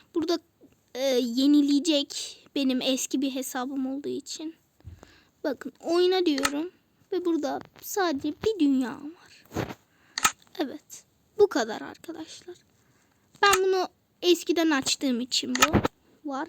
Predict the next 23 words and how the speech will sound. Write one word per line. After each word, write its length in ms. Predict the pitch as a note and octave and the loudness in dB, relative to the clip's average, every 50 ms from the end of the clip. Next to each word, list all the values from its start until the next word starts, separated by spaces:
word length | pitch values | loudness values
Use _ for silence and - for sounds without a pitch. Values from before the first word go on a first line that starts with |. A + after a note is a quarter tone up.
| - - | -8 -8
Normalde 440 | D#4+ D4 C#4 C#4+ C#4+ C#4 C#4 B3+ C4 | -6 -4 -2 -2 -2 -2 -4 -6 -6
sıfır 320 | - - - - - D#4+ D#4 | -8 -10 -16 -12 -10 -6 -6
oluyor. 400 | D4 C#4+ C#4 C#4+ C#4 C#4+ D4 D4+ _ _ _ - - _ - - - - - - _ _ - F4+ F4 F4 - | -4 -4 -4 -6 -8 -8 -10 -12 _ _ _ -20 -20 _ -20 -20 -20 -20 -20 -20 _ _ -10 -10 -8 2 6
Böyle 320 | F#4 F#4+ F#4+ F4 D4 B3+ D#3 | 8 8 8 8 6 4 2
arkadaşlar. 640 | - - - - - - - - - - - - - - - - - - - | -2 -6 -10 -12 -10 -10 -10 -10 -10 -6 -4 -4 -2 -2 -2 -4 -6 2 6
Bu 140 | - C5 C5+ | 6 6 6
şekilde, 680 | - - G4 C4 - - B3+ - - - A3+ F3+ E3 - - _ _ _ - - _ - | 6 4 4 4 2 -2 -6 -4 -2 -2 -2 -4 -6 -10 -12 _ _ _ -20 -8 _ 6
basit 420 | A4+ A#4 - - C5 - - E4 | 6 6 6 4 0 -4 -4 -4
bir 60 | B3+ B3+ | -4 -4
şekilde 560 | - - A4+ - - D4 D4 C#4 - E4+ F#4 - _ - | -4 -4 -4 -6 -8 -12 -12 -12 -12 -14 -16 -10 _ 6
indirebilirsiniz. 1000 | A4 G4+ F4+ E4+ B3+ A#3+ - - - - - - - - - - - - - _ _ _ _ _ - - - - - - - | 6 8 8 8 6 2 0 -4 -6 -8 -10 -10 -12 -14 -16 -18 -20 -20 -20 _ _ _ _ _ -20 -20 -16 -14 -12 -10 -8
Yani 140 | A3+ F#3+ - | -8 -8 -4
o 140 | - - F#4+ | -4 -4 0
kadar 380 | - F4+ D4 C4+ C4+ B3+ C4 C4 | 0 0 2 4 4 4 4 2
yüz 380 | C4+ B3+ B3+ C#4 D#4 D4+ D4+ E4 - - _ _ _ | 2 2 4 6 6 6 6 4 2 0 _ _ _
on 260 | - F4 F4+ F#4 F#4 F4 | 6 8 8 10 12 10
dokuz 360 | E4 - - - D4 C4+ C#4 | 10 8 6 2 0 2 2
muydu 400 | C4+ C4 B3+ B3+ B3 C4 B3+ B3+ | 2 2 2 2 2 2 4 6
neydi? 520 | D4 D#4 D#4 D4 C#4 A#3+ A3 G#3 B3+ F#4 - _ _ _ _ _ _ _ _ _ _ _ _ _ - | 8 8 8 6 6 4 2 0 0 -2 -6 _ _ _ _ _ _ _ _ _ _ _ _ _ -2
Bir 160 | G4+ A#4 - | 0 0 0
sürü 260 | - - - A4+ E4 | 4 8 10 10 10
altını 680 | E4 D#4+ D#4 D#4 D#4 D4+ D#4+ - G4+ G4+ A4+ A#4 A4+ G4+ | 10 8 8 8 8 6 6 4 4 6 8 8 8 8
indirin 420 | E4+ C#4 C#4 A#3+ C#4 D4 F4+ A4+ | 8 6 6 4 2 0 0 -2